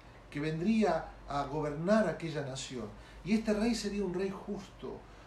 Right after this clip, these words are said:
un rey que vestiría de poder a los débiles, saciaría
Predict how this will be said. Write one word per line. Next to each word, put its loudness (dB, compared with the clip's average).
un -4
rey 6
que 2
vestiría 2
de -2
poder -2
a -2
los -6
débiles, -2
saciaría 0